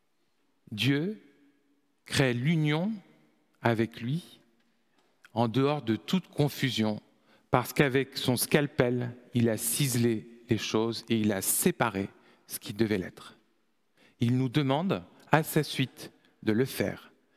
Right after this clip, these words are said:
d'utiliser le scalpel divin, non pas la, la, la machette du, du boucher, le, le couteau de cuisine,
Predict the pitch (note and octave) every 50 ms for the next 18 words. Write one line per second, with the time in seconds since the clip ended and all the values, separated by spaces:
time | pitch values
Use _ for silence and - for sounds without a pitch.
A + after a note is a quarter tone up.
0 | _ - - - _ _ - A#2 B2 - - C#3+ B2+ C3 B2+ A2+ A#2 C3 C3 B2
1 | B2+ B2 - - - - - - _ - G#2 A2+ A2 - - - - - F3+ E3
2 | D#3+ - - C#3+ B2+ A#2+ A#2 A2+ A#2 A2+ - - - _ _ _ _ - - G#2
3 | C#3 E3+ E3+ B2+ B2 A#2+ - - - - _ _ _ _ _ _ _ _ _ _
4 | _ _ _ _ _ _ _ - G#2+ A2+ A#2+ A#2 - C3+ B2 A2 G#2 F#2+ F#2 F#2
5 | F#2+ G2 G2 G2 F#2 F#2+ F#2+ F#2+ F#2+ F#2 F#2+ A2 G#2 - - - B2 A2+ - -
6 | G#2 F#2+ F#2+ F#2+ F#2 F2+ E2+ F#2 G2 F2+ F2+ G2 G#2+ A2 - - C#3 C#3 B2 A2+
7 | G2+ G2 G2 F#2 - _ - - C3+ - - B2+ A#2 - - - B2+ C3+ C#3+ F#3
8 | G3 - F#2+